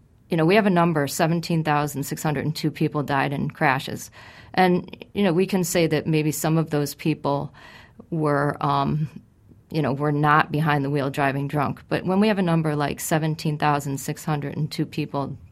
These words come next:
being killed in these crashes, there, there are a good amount of people out there putting the keys in the ignition after drinking.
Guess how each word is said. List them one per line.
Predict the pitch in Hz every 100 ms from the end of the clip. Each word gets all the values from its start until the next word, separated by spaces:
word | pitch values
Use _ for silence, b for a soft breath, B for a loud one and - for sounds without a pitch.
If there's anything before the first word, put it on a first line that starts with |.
| - - -
being | 151 147 143
killed | - 156 147
in | 139
these | 135 131
crashes, | - 143 143 - - - B B B B B -
there, | 185 170 - -
there | 175 156
are | 160 160
a | 147
good | 143 185 180
amount | 165 156 147
of | 143
people | 165 156
out | 139 135 131
there | 143 135 135 135 - -
putting | - 165 151
the | 143
keys | - 151 135
in | 143
the | 139
ignition | 139 143 135 - 135
after | 135 - 135
drinking. | 143 147 151 127 127 151